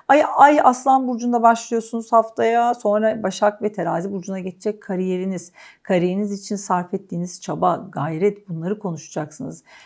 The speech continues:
Yöneticilerle konuşabilir, üst düzey insanlarla konuşabilir, yardım isteyebilir, yer değişikliği isteyebilirsiniz. Çünkü artık bazı şeyler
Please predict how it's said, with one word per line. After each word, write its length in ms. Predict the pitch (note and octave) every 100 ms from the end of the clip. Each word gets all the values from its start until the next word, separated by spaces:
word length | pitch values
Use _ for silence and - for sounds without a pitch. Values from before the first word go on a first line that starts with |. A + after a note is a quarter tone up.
| _ A3
Yöneticilerle 640 | B3+ B3+ C4+ C#4 C#4 C#4
konuşabilir, 560 | C#4 B3+ - B3 A#3 A#3+
üst 220 | - - A3
düzey 200 | A#3 A#3
insanlarla 540 | A3+ A#3 A#3 A#3 A3+
konuşabilir, 580 | A3+ A3+ A3 A3 G#3 A3
yardım 440 | F3+ D#3 D#3 G3
isteyebilir, 540 | A3+ - A#3 G#3+ G#3+ G#3
yer 320 | F#3 G3 G#3+
değişikliği 440 | A3+ - - A3+
isteyebilirsiniz. 760 | A3 - A3+ A3 A3+ - A3+ -
Çünkü 200 | A3 G#3
artık 400 | - A3+ A3 F#3
bazı 300 | A3 G#3 E3+
şeyler 340 | - E3 A3+